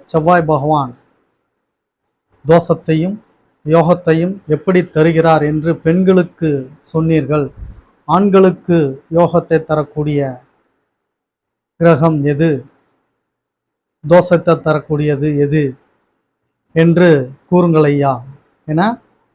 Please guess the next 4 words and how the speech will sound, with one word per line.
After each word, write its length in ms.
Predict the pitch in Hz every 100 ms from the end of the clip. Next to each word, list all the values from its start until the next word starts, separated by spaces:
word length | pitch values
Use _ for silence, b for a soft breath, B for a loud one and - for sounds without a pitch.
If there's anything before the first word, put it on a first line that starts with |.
| _ _ _ _ _ _ _ _ _ _ _ _ _
நம் 240 | 160 160 156 156
அன்பர்கள் 440 | 160 165 147 147 123 165
கேட்டுக்கொண்டதற்கு 1000 | 160 160 160 151 147 143 139 143 - 147
இணங்க 320 | 151 156 233